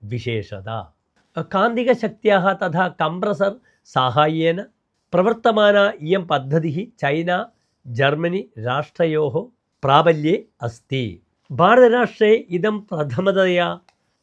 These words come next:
നദ്യാഃ അധഃ യുഗ്മനാളിക ആഗച്ഛതി. അസം രാജ്യേ ബ്രഹ്മപുത്ര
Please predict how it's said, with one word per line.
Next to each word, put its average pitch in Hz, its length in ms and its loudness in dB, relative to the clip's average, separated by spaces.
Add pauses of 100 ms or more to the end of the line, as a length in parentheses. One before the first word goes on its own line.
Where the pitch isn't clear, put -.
(180)
നദ്യാഃ 180 600 4 (260)
അധഃ 139 400 4 (580)
യുഗ്മനാളിക 180 760 4 (300)
ആഗച്ഛതി. 127 720 -4 (460)
അസം 247 340 0
രാജ്യേ 214 400 2 (200)
ബ്രഹ്മപുത്ര 185 640 -2